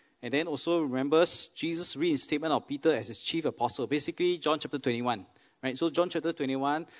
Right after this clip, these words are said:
is basically captured in this site. Uh, this whole entire site revolves around Simon Peter, how he, uh, had the, the breakfast with Jesus, and then later on, Jesus asked him three questions. After I sat in the chapel for a while, I decided to take a stroll along the seas, uh, the seaside,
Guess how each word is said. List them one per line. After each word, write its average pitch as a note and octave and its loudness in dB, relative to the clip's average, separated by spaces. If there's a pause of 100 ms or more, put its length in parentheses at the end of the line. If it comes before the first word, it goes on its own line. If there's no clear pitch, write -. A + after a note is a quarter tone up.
(220)
is A#2 -6
basically D3+ -6
captured D3 -2
in C3+ -10
this C3 -4
site. - -4
Uh, A#2+ -2
this D3+ -2
whole - -2
entire C#3+ 2
site - 2
revolves C#3 2
around C3 2
Simon D3 0
Peter, C#3+ 0 (500)
how D3+ 2
he, A#2+ -6 (280)
uh, A2 -4 (680)
had C3+ -6
the, B2+ -4
the C3 -6
breakfast C#3+ 2
with B2 -6
Jesus, D#3+ -2
and B2 -10
then C#3+ -2
later C#3 -2
on, C#3+ -4
Jesus C#3+ -4
asked B2 -8
him C3+ -4
three C#3+ -4
questions. A#2 -8 (960)
After B3+ 0
I B3 8
sat C#3+ 2
in D3+ -2
the B2+ -2
chapel F3 2
for C3+ 2
a A#2+ 2
while, C3+ 4
I D3 0
decided G3+ 0
to C3+ -14
take E3+ -4
a C3+ 2
stroll E3+ 2
along D3+ 4
the A2+ 4
seas, D#3 -4
uh, G#2 -4
the A2+ -4
seaside, C#3 -2